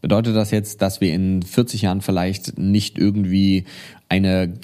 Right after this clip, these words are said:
extrem lange Langzeitstudie haben, die dann aber Veränderungen von Aspartam auf Insulinsensitivität, auf andere Faktoren, ähm, wirft? Nein. Kann sein, aber zum jetzigen Zeitpunkt wissen wir das nicht. Bedeutet das jetzt, man sollte Aspartam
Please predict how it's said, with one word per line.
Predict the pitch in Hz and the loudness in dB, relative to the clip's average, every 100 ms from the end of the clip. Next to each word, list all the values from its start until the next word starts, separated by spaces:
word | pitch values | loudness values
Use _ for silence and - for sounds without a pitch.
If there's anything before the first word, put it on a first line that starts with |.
| - - _ | -20 -20 _
extrem | 107 - 127 131 | -6 0 0 2
lange | 107 95 127 123 | 2 2 0 0
Langzeitstudie | 95 120 - 131 - - 127 117 | 0 -2 0 0 0 2 2 2
haben, | 113 117 113 | 0 0 0
die | 104 113 | 2 2
dann | 113 98 | 2 0
aber | 95 95 | 0 0
Veränderungen | - - 117 113 101 104 | -2 0 2 2 2 -2
von | 104 98 | -2 -2
Aspartam | 87 107 92 - 92 98 | -2 -2 -4 0 -2 0
auf | 80 98 | -2 -2
Insulinsensitivität, | - 104 104 104 107 95 101 98 101 98 98 98 101 | -2 0 2 2 2 0 0 -2 0 -2 0 -2 0
auf | 104 | -6
andere | - 113 113 | -2 -2 -2
Faktoren, | 110 - 117 117 127 - - - - | -4 -2 0 0 -2 -8 -20 -20 0
ähm, | 107 110 113 - | 2 2 0 0
wirft? | 101 123 - - | 2 2 0 -10
Nein. | - 110 95 - _ _ _ _ - | -4 -2 -4 -14 _ _ _ _ -14
Kann | - 123 | -2 0
sein, | 117 131 135 82 | 2 0 0 0
aber | 78 98 | -2 -2
zum | 95 110 | 0 0
jetzigen | 101 120 143 151 139 | 2 0 0 -2 -2
Zeitpunkt | 127 110 117 - 127 123 - - - _ | 0 0 0 0 -2 -4 -12 -20 -20 _
wissen | 110 113 123 | -8 -2 0
wir | 113 | 0
das | 107 | 0
nicht. | 120 127 104 | 0 -2 0
Bedeutet | 98 98 127 123 | -2 0 -2 -2
das | 113 | -2
jetzt, | 113 107 - - - _ _ _ - | -2 -2 -8 -12 -20 _ _ _ -2
man | 98 101 | 0 2
sollte | 107 123 117 | 2 2 -2
Aspartam | 110 113 104 107 120 110 | -2 -2 0 0 0 0